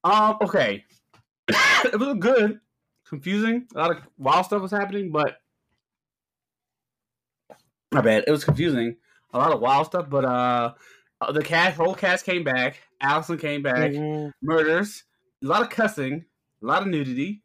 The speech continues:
Speaker 1: They added up the nudity. <laughs> A lot of nudity in this. It's like naked people, naked werewolves. Uh, watch it if you're, like, a big Teen Wolf fan.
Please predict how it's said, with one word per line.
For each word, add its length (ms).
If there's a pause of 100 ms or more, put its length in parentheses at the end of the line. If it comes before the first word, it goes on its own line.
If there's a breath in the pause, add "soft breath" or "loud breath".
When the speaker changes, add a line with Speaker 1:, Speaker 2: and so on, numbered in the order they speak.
Speaker 1:
They 180
added 220
up 120
the 80
nudity. 560 (120)
<laughs> 140
A 40
lot 120
of 60
nudity 320
in 80 (140)
this. 300
It's 180
like 180
naked 300
people, 220
naked 220
werewolves. 460 (440 soft breath)
Uh, 360 (220 loud breath)
watch 380
it 60
if 160
you're, 100
like, 140
a 60
big 300
Teen 240
Wolf 200
fan. 640